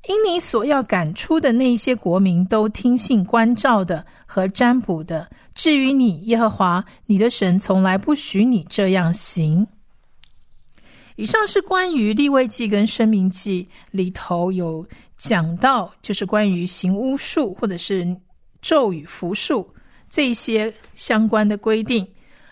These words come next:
呃，看起来在旧约中这些行为是受到强烈的谴责的，因为它违背了单单侍奉耶和华神，而这个是神跟人之间圣约关系的一个基本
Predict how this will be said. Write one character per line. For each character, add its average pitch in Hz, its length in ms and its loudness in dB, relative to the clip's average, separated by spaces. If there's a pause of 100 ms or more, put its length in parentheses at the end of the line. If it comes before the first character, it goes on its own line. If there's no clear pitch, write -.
(140)
呃， 220 140 -8
看 392 260 -2
起 - 140 -6
来 180 200 -2
在 240 160 0
旧 262 240 -2
约 247 80 2
中 233 240 0
这 247 140 -2
些 247 180 -4
行 196 240 -2
为 196 80 2
是 196 140 -6
受 226 240 -2
到 202 180 -2
强 180 340 -2
烈 233 140 0
的 190 100 -6
谴 170 360 -8
责 170 240 -10
的， 208 240 -4 (460)
因 320 160 -2
为 359 100 2
它 311 280 0
违 220 240 0
背 285 160 0
了 220 120 0
单 226 240 0
单 233 160 2
侍 240 240 -4
奉 208 220 0
耶 214 140 0
和 220 100 0
华 175 240 -6
神， 170 400 -8 (300)
而 208 160 -2
这 403 240 -2
个 311 120 0
是 214 420 -4 (380)
神 226 360 0
跟 311 260 0
人 190 380 -2 (280)
之 - 140 -12
间 247 240 0
圣 262 320 0
约 254 140 2
关 220 260 0
系 220 160 -4
的 202 100 -4
一 180 40 -4
个 185 100 -8
基 196 240 -8
本 170 160 -6